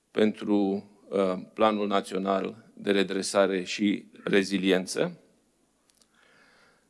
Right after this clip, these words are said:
A fost, uh, o activitate în care am analizat fiecare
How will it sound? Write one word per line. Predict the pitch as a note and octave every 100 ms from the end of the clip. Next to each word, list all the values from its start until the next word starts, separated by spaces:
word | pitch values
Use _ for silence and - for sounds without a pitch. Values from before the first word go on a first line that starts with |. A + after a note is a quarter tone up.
| -
A | A#2+
fost, | - C3+ C3 - -
uh, | B2 A#2+ A2+ A2 - - _ _ _ -
o | A#2+
activitate | A#2+ - G#2 A2 A2+ A2+ - G#2 F#2+ G#2 - _ _ _ -
în | G#2+
care | A2 G#2 G2+ G2 G#2 - _
am | G#2+ A2+
analizat | A2 G#2+ G#2 G2 G2 G2+ - - _ _ _ _ _ _ _ _ _ _
fiecare | - B2+ A#2+ A2 G#2+ G2 F2+ G#2